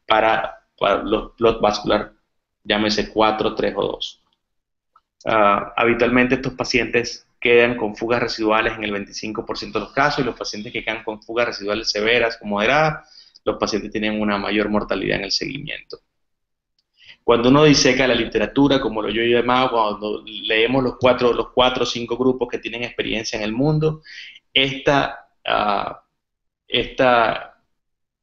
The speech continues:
técnica o estrategia terapéutica de cierre percutáneo no es una técnica baladí. Está asociada con mortalidad.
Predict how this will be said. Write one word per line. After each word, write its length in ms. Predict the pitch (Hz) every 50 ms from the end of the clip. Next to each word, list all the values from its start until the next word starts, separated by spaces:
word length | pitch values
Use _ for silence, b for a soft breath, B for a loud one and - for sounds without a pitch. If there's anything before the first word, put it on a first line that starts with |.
| _ _ _ _ _ _ _ _ _ _ _ _ _ _ _ _ _ _ _ _ _ _
técnica 480 | - 131 131 135 131 120 110 107 104 104
o 60 | 101
estrategia 440 | 98 - 101 101 - 107 113 123 123
terapéutica 760 | 123 117 110 113 - 123 123 127 127 127 - 107 - - 101
de 80 | 101 101
cierre 260 | - - 113 107 117
percutáneo 720 | - 120 120 - 110 107 - 123 135 143 156 151 151 151 - - _ _ _ _ _ _ _
no 120 | 113 120 123
es 60 | 131
una 200 | 139 131 123 123
técnica 420 | 120 117 120 120 117 - 117 107
baladí. 440 | 104 104 98 98 95 95 95 - - _ _ _ _ _ _ _ _
Está 220 | - - - - 131
asociada 460 | 123 - 120 - - 117 110 113 117
con 140 | 107 107 101
mortalidad. 760 | 104 101 101 101 95 92 95 98 104 117 139 - - - -